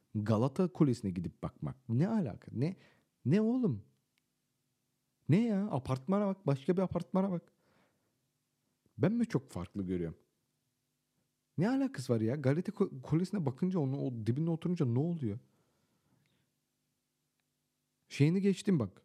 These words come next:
Şeyini geçtim. Tarihi var. Galata Kulesi'nde şu oluyor. Veya mesela,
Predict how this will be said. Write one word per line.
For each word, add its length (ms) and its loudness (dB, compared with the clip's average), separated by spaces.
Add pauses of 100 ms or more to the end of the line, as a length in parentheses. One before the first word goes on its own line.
(120)
Şeyini 320 2
geçtim. 360 0 (460)
Tarihi 460 2
var. 160 -2 (140)
Galata 300 2
Kulesi'nde 540 0 (160)
şu 220 0
oluyor. 420 0 (360)
Veya 220 2
mesela, 480 0